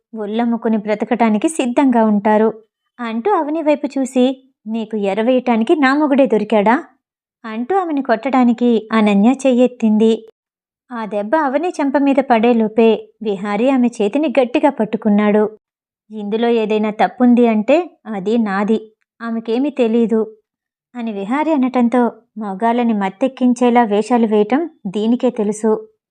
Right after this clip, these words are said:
పైగా నువ్వే ఏదో తప్పు చేసినట్టు భావించేలా చేసింది"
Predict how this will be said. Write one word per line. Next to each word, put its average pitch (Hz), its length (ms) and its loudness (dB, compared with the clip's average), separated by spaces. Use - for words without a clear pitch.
పైగా 220 300 -6
నువ్వే 226 360 0
ఏదో 269 260 2
తప్పు 254 380 0
చేసినట్టు 247 440 2
భావించేలా 233 720 2
చేసింది" 220 760 0